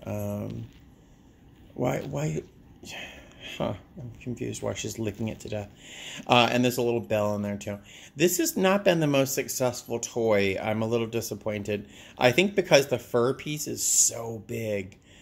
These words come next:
Um, if I could take it off this stick, uh, Eleanor would like it more. Just maybe I'll try and find a scrap of fur for her to, because she just likes to grab it and run with it and then just clearly lick it to death. But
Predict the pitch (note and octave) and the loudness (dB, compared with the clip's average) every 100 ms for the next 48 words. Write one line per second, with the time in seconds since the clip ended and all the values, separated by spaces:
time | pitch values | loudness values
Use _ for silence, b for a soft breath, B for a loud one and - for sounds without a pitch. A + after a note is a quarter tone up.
0 | B B - G#2 G2+ G2 G2 - - A2+ | B B -6 -2 -2 -2 -4 -8 -6 -4
1 | C3 C#3 D3+ - C#3+ B2 - - A2 A2+ | -2 -2 -2 2 4 4 0 4 4 4
2 | A2+ A2 G#2 - - - - C3+ G#2+ - | 0 -2 -2 -2 -2 -2 0 2 2 0
3 | - - - B B B B - G2+ - | -12 -20 -20 B B B B -6 -6 -2
4 | A#2 A#2 A2+ G2+ G2 G2 G2 G2 G2 - | 0 2 2 0 -2 -2 0 0 -2 -6
5 | G2 F#2+ F#2 F#2 G2 A#2 A2+ A2+ G#2 G#2 | -2 -2 -2 -4 -4 -2 0 -2 -2 -4
6 | F#2+ G2 F#2+ F#2 F2+ - F#2+ F2+ F2+ F2+ | -4 -4 -4 -4 -4 -2 0 0 -2 -6
7 | - - - F#2 F2+ F#2 F#2 F2 F#2 F#2 | -8 -12 -4 -2 -2 -4 -6 -4 -6 -6
8 | F#2 F2 B B B B B - G#2 - | -8 -8 B B B B B -6 -2 0
9 | B2 B2+ - A#2+ - G2+ G2 G2+ G2 G2 | 0 0 2 0 0 -2 4 6 6 4
10 | - G2+ G2 G2 G2 G2 F#2+ E2+ F#2+ F2 | 0 -4 -2 2 4 4 -2 0 -2 -2
11 | - F#2+ F#2 F#2 F2+ - - - - G2 | -6 -4 -4 -4 -6 -8 -12 -12 -6 -4
12 | F2+ F2 F2 F#2+ F#2 F2+ - F2 E2 E2+ | -2 -4 -6 -4 -4 -4 -8 -8 -6 -8
13 | - - - F#2 | -10 -10 -4 -2